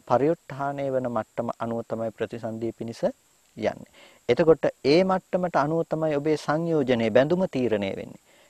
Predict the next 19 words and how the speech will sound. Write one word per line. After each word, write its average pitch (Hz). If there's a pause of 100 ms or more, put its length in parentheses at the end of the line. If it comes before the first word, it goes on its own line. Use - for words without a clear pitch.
(120)
කාම 139
ධාතුවට 151
අනුව 123
නම් 170
පරිඋත්ථානය 135
උනේ 139
ඒ 131
මට්ටමට 147
අනුව 147
විතරයි 147
ඔබේ 135
බන්ධනය 120
තියෙන්නේ. - (680)
එතනින් 151
එහාට 147
යන්න 135
පුළුවන් 127
කමක් 120
නැහැ. 95